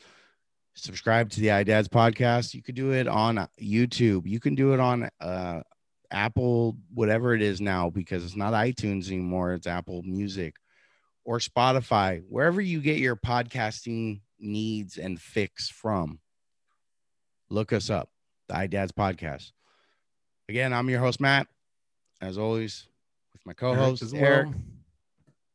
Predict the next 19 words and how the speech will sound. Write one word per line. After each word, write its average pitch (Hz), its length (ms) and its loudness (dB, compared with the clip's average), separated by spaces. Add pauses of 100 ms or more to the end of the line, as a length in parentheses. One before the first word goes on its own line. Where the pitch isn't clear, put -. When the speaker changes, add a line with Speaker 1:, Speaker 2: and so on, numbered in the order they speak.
(420)
Speaker 2:
well. 117 100 0
Ibella. 113 360 2 (520)
And 127 140 -10
Ibella, 120 440 -2
too. - 100 -6
Speaker 1:
Ibella, 101 540 -2 (320)
iDads. 107 680 0 (560)
You've 107 100 -10
been 104 120 -4
Speaker 2:
<laughs> - 20 -6
Speaker 1:
listening 104 260 -2
to 95 60 0
Speaker 2:
You 92 60 0
Speaker 1:
iDads - 40 -2
Speaker 2:
mascot. 101 420 -4
Speaker 1:
podcast. 92 320 -4
We 107 120 0
appreciate 110 600 -4
you. 104 200 -12